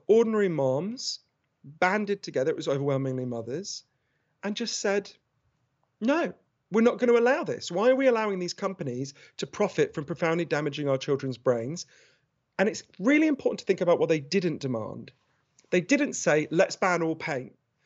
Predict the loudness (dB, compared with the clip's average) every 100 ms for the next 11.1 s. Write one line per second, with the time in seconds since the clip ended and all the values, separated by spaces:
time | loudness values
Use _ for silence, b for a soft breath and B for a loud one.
0 | _ -6 -4 -2 -4 -4 -2 0 0 -2
1 | -2 0 0 -2 -2 -4 -6 -10 -12 -18
2 | _ b b b -2 0 0 0 2 2
3 | 0 -4 -4 -4 -4 -4 0 2 0 -2
4 | _ _ 0 2 2 0 -2 -2 -2 -4
5 | -4 -2 -2 -2 -4 -8 -10 b b b
6 | _ 0 2 2 4 4 4 4 -2 _
7 | -6 -4 -2 -2 -2 -4 -6 -6 -6 -8
8 | -8 -6 -6 -6 -2 0 0 -4 -8 -10
9 | -10 -8 -4 -4 -4 -6 b b b 0
10 | 2 2 0 -4 -2 -2 -4 -8 -14 -6
11 | -4